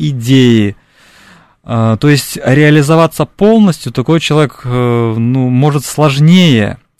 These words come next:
И мы это видим, например, по детишкам, которые приходят к нам с нарушением, а, с нарушениями речи, с задержкой развития речи.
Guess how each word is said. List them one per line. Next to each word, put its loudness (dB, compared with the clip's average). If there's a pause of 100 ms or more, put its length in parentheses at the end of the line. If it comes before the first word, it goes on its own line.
И -2
мы 4
это 0
видим, 2
например, 0
по 0
детишкам, -2
которые -4
приходят -4
к -18
нам 0
с -14
нарушением, 0 (400)
а, -2
с -10
нарушениями 2
речи, 2
с -8
задержкой -2
развития 0
речи. 0